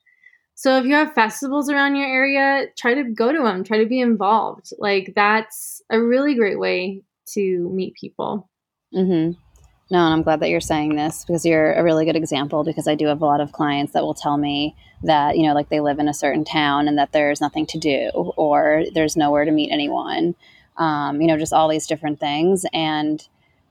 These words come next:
Speaker 2: you know, maybe that it is a small town and maybe there is less to do, but I feel like you're living proof that, you know, you can be in this, like, really small community and you can still find so many opportunities. And I always just try to tell people, you know, not to have a victim mentality.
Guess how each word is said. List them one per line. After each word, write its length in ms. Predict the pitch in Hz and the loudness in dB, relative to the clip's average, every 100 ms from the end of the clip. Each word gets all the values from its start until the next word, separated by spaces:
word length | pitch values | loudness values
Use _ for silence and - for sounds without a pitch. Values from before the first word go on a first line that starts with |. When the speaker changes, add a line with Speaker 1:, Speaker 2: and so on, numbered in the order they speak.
| _ _ - | _ _ 0
Speaker 2:
you 100 | 180 | 2
know, 140 | 165 | 4
maybe 640 | 160 - 165 156 156 151 - - _ | 2 0 0 0 0 -2 -6 -20 _
that 640 | - 156 147 147 143 143 - - - | 0 2 4 4 4 2 -2 -12 -12
it 120 | - 165 | -4 -4
is 220 | 147 151 | -4 -6
a 60 | |
small 280 | 151 165 160 | -2 2 2
town 320 | 160 165 160 | 2 0 0
and 80 | 160 | 0
maybe 180 | 151 143 | -2 -2
there 160 | 147 - | -4 -4
is 200 | 151 156 | -4 0
less 220 | 180 - | 0 0
to 100 | 214 | -2
do, 260 | 226 226 | 2 2
but 80 | 202 | 2
I 80 | 165 | 2
feel 200 | 160 160 | 2 0
like 180 | 151 147 | 0 -2
you're 320 | 147 151 151 | -2 0 0
living 280 | 147 147 151 | -2 -2 -4
proof 380 | - 147 156 - | 0 -2 -2 0
that, 420 | 143 139 139 - _ - | 2 4 2 0 _ -2
you 100 | 165 | 0
know, 80 | 147 | 2
you 160 | 147 | 0
can 160 | 151 151 | 2 0
be 140 | 143 | 0
in 120 | 143 | 0
this, 140 | 143 135 | -2 -2
like, 160 | 147 | -4
really 220 | 156 147 147 | -2 -2 -2
small 200 | 151 147 | -2 -4
community 640 | - 143 139 160 175 165 | -2 -4 -2 0 2 2
and 100 | 147 | 2
you 80 | 151 | 0
can 120 | 151 | -4
still 240 | - 143 | -2 -2
find 260 | - 147 151 | 0 -2 0
so 140 | 151 | -2
many 180 | 143 156 | -2 -2
opportunities. 880 | 156 175 - 151 151 - 170 190 - - - | -2 -6 -4 -4 -2 0 0 -2 -8 -20 -8
And 120 | - 165 | 0 2
I 80 | |
always 240 | 151 156 156 | 4 2 0
just 160 | - | -4
try 100 | - | -2
to 80 | 151 | -2
tell 180 | 151 151 | 0 -2
people, 480 | - 147 143 147 147 | -2 -4 -2 -2 0
you 140 | 156 | -2
know, 80 | 143 | -2
not 220 | 147 139 | -4 -6
to 80 | 165 | -4
have 100 | 165 | -4
a 80 | 151 | -2
victim 300 | 147 - 151 | -6 -4 -2
mentality. 760 | 143 147 139 135 156 180 185 | -2 0 2 2 2 2 0